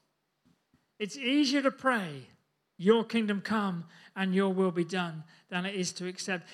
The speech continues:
It's easier to pray it than it is to live it. There's a lot of things we know in the Word of God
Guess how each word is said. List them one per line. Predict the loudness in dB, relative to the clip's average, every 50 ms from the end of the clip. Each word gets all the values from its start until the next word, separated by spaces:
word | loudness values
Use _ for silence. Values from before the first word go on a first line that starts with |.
| -10
It's | -6 -2 0
easier | 2 2 2 2 2 0 0
to | -2 -2
pray | -4 -6 -10 -4 0 0 2 2 2 0 0
it | 0 -2 -4
than | -4 -2 -2
it | -2 -2
is | -2 -4 -4 -4
to | -2 0
live | 0 2 2 0 0
it. | -2 -6 -12 -14 -16 -16 -16 -16 -16 -18 _ _ _ _ _ _ _ _ _ _ _ _ _ _ _ _ _ _ _ _ _ _ _ _ _ _ _ _ _ _ _ _ _ _ _ _ _ _ _ _ _ _ _ _ _ _ _ _ _ _ _ _ _ _ _ _ _ _ _ _ _ _ _ _ _ _ _ _ _ _ _ _ _ _ _ _ _ _ _ _ _ _ _ _ _ _ _ _ _ _ _ _ _ _ _ _ _ _ _
There's | -4 0
a | 2 2
lot | 2 2
of | 2 0 -2
things | -2 -4 -4 -4 -2
we | -2 -2
know | 0 0 2 0
in | 0 0
the | -2 -4
Word | -2 0 0 0 -2
of | -4 -4
God | -4 -4 -4 -4 -8 -12 -18